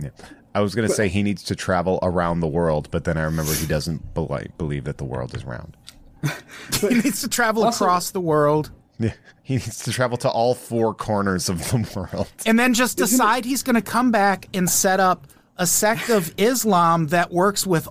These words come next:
Speaker 3: all races. That won't get him assassinated by the government at all.
Speaker 2: <laughs> I, isn't this gonna, like, I feel like if everybody keeps coming down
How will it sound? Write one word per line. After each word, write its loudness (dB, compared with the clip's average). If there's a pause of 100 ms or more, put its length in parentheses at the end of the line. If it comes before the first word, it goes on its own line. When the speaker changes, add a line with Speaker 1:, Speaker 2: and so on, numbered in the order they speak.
Speaker 3:
all 4
races. 0
That 2
won't 0
get 0
him 2
assassinated 2
by 2
the 0
government 2
at 2
all. 2 (120)
Speaker 2:
<laughs> -10
I, 0 (1160)
isn't 0
this 0
gonna, 2
like, 0
I 0
feel 2
like 2
if -2
everybody 2
keeps -4
coming 0
down 2